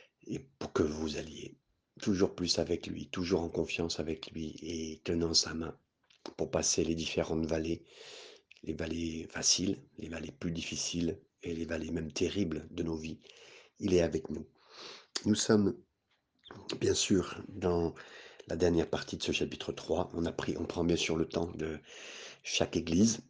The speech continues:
Et, euh, pour moi, cette église, c'est la dernière église.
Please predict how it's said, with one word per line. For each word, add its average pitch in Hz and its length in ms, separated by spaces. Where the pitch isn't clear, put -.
Et, 120 220
euh, 101 540
pour 101 100
moi, 110 160
cette 117 280
église, 92 380
c'est - 120
la 82 120
dernière 82 360
église. 82 420